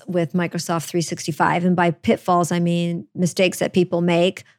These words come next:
like trying to use OneDrive as a replacement for a server. So you can go back and do a search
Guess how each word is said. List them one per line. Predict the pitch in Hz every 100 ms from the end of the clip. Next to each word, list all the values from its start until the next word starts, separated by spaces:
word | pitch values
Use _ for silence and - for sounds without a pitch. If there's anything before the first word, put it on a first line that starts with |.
| -
like | 202 208 190 -
trying | 208 185
to | 185
use | 180 175
OneDrive | 175 180 175 170 170
as | 175 175
a |
replacement | 175 165 170 147 165 -
for | 175 165
a |
server. | 156 175 165 151 143 _ - - - -
So | - 196
you | 196
can | 220
go | 208
back | 190 196 180
and | 185 175
do | 180 180 185
a | 175
search | - 185 180 175 -